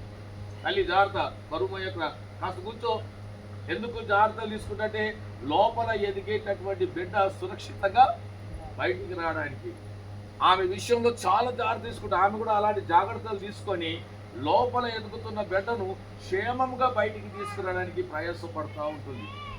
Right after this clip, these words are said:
కాబట్టి దేవుని యొక్క ప్రణాళిక చాలా గొప్పదని మనం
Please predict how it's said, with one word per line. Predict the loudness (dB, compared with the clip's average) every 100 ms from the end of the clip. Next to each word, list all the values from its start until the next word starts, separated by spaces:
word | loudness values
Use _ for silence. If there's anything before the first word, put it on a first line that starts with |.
| -12 -12 -8 -2
కాబట్టి | 0 0 0 -2
దేవుని | 0 0 0 -2
యొక్క | -2 -2 0
ప్రణాళిక | 0 2 2 0 2 2 2 -2
చాలా | -2 0 -2
గొప్పదని | -4 -2 0 0 -2
మనం | -4 -6